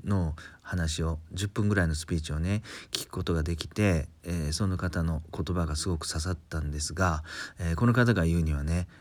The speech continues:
あの、生きてる限り、えー、ずーっと死ぬまでね、えー、精神の成長は、えー、成長し続けることができますよっていうことなんですね。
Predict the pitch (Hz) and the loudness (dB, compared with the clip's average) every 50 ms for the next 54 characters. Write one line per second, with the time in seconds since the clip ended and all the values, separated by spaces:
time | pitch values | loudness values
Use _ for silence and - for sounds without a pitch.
0 | - - - 80 78 78 78 76 73 73 67 65 67 69 64 60 57 57 - _ | -18 -10 -6 -6 -4 -2 -2 -2 -4 -4 -6 -6 -8 -8 -10 -12 -14 -16 -20 _
1 | _ _ _ _ _ _ _ _ _ _ _ _ - - _ _ - 120 117 - | _ _ _ _ _ _ _ _ _ _ _ _ -20 -20 _ _ -4 -4 -4 -2
2 | - - 147 143 135 117 135 127 113 87 78 78 87 95 90 78 67 71 78 - | 2 4 4 4 6 6 4 4 4 4 4 4 4 4 4 2 0 -4 -8 -14
3 | - - - - - - 62 - - 50 50 - - - - - - - 85 95 | -20 -20 -20 -16 -14 -12 -12 -10 -12 -12 -12 -14 -14 -14 -14 -14 -12 -8 -4 -2
4 | 101 104 110 110 101 95 87 - - - 85 76 78 - - - - - - 90 | 0 0 2 0 0 -2 -4 -6 -4 -2 -2 -2 -4 -6 -12 -18 -14 -12 -6 -2
5 | 90 - - 135 131 127 127 123 95 71 71 82 104 117 120 - - - - - | 0 2 4 4 4 4 4 2 2 2 0 0 0 -2 -4 -8 -18 -20 -16 -14
6 | - - - 64 64 - - - 110 95 - - 87 82 80 78 78 - 90 85 | -12 -10 -10 -8 -8 -4 0 2 2 4 4 2 2 0 0 0 0 0 0 0
7 | 82 78 - - 82 82 82 87 104 117 107 82 78 - - _ - - - 78 | 0 0 -2 -2 -2 -2 0 2 4 4 4 2 0 -4 -12 _ -14 -10 -8 -6
8 | 80 78 78 78 76 76 73 - - - - - - - - - - - - - | -4 -4 -4 -4 -4 -4 -6 -8 -10 -14 -18 -20 -20 -20 -20 -20 -20 -20 -20 -20
9 | _ - - - 98 90 78 - 92 80 - - - - - - 101 87 82 76 | _ -10 -2 0 2 2 4 4 2 2 0 -2 -4 -4 -2 0 0 0 2 0
10 | 80 90 117 120 131 101 - - - _ _ _ - - - - 87 - - 92 | 0 0 2 4 4 2 2 0 -8 _ _ _ -20 -6 -2 -2 0 0 0 0
11 | 92 90 90 92 90 80 - - 82 78 80 95 104 - - - _ - - - | 0 0 2 2 0 0 -2 -2 -2 0 2 2 2 0 -2 -8 _ -20 -4 0
12 | 98 87 85 85 71 80 80 78 76 - 82 87 82 76 78 78 - - 85 92 | 0 2 2 0 0 -2 -2 -2 -4 -4 -4 -4 -2 -2 -2 -4 -4 -2 -2 0
13 | 95 98 98 98 | 0 0 -2 -4